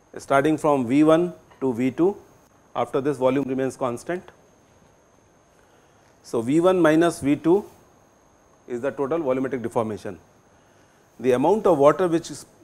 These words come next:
gets expelled out is this much.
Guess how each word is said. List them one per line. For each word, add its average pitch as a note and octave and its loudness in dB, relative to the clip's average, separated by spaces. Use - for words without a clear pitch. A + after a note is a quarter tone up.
gets C#3+ -10
expelled D#3+ 2
out A#2+ 0
is C3+ -6
this E3+ -8
much. - -14